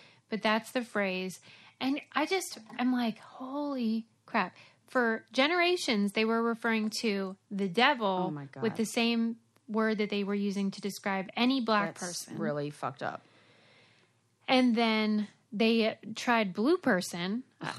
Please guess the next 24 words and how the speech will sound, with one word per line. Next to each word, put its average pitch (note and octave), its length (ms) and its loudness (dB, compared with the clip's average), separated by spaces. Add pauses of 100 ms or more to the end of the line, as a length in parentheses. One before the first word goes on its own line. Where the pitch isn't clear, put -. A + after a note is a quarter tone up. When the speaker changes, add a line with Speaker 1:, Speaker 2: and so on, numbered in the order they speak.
Speaker 1:
I B3 80 -6
just C#4+ 220 -10
can't C#4+ 240 -4
imagine B3 360 -2
how G#3 80 -2
Speaker 2:
Like, B3+ 120 4
Speaker 1:
that C4 280 0
Speaker 2:
yeah, C#4 380 10
Speaker 1:
was G3 80 4
Speaker 2:
why B3 180 8
Speaker 1:
the D4 60 0
Speaker 2:
would D#4 120 2
you C#4 60 2
Speaker 1:
better. C#4 100 0
Speaker 2:
go B3+ 180 6
to C4 200 -2
that? A#3 380 4
Like, G#3+ 280 0
"Oh, B3+ 160 4
I C4+ 140 4
know C4 120 6
what's F#3 260 2
better." D3+ 500 2 (1160)
Who's, D4 380 0